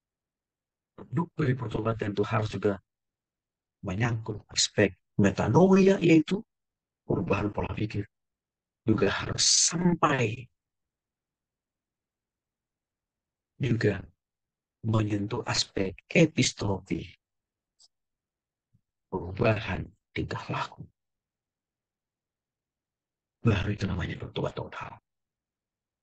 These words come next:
Kalau hanya sekedar rajin, makin rajin berdoa, rajin baca Alkitab, jangan langsung kita berkesimpulan dan berpasti, "Wah, puji Tuhan, sudah bertobat." Belum tentu.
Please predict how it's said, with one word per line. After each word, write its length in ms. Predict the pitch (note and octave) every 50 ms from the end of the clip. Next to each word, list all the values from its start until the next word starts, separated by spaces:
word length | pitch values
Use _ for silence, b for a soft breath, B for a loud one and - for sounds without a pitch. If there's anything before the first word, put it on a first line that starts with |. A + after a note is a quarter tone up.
| _ _ _ _ _ _ _ _ _ _ _ _ _ _ _ _ _ _ - -
Kalau 180 | - - A#2 A2+
hanya 380 | G#2 - G#2+ A2+ A#2 A2+ A2 G#2+
sekedar 380 | - - - G#2 G2 G2+ G2+ G2
rajin, 300 | G2+ G#2 G2+ G2+ A2 G2+
makin 240 | G2+ G2+ - G#2 F#2
rajin 240 | A2 G#2 - G2+ F#2+
berdoa, 480 | F2 F#2+ - - A2 G#2+ A2 G2+ F#2+
rajin 180 | F#2+ F#2+ G2+ G2
baca 240 | F2+ F#2 F2 - E2+
Alkitab, 320 | - - - _ _ _ _ _ _ _ _ _ _ _ _ _ _ _ _ _ _ _ _ _ _ _ _ _ _ _ _ _ _ _ _ _ _ _ _ _ _ _ _ _ _ - -
jangan 320 | G2+ A2 G#2 G2+ A2 G#2+ G2+
langsung 400 | G2+ G2+ G#2 G#2 - - G#2 G#2
kita 160 | - G#2 G#2+
berkesimpulan 880 | G2 F#2+ - - - - G2 - - G2+ G2 G#2+ - C#4+ C#4 B3+ B3+ A3+
dan 160 | G3+ F3+ D3+
berpasti, 460 | B2+ C3 B2 - A#2 A2+ A2 - - -
"Wah, 320 | C3 B2+ A#2 A#2 A#2 A#2 -
puji 320 | - - B2+ A2+ - B2 -
Tuhan, 320 | - - G2+ G#2 A2 G2+
sudah 160 | - G#2+ A2
bertobat." 480 | F#2+ E2+ - - F2+ F2 F2 E2+ G#2+ - - _ _ _ _ _ -
Belum 240 | - A#2+ A#2 G#2
tentu. 300 | G2+ G#2+ F#2+ - - -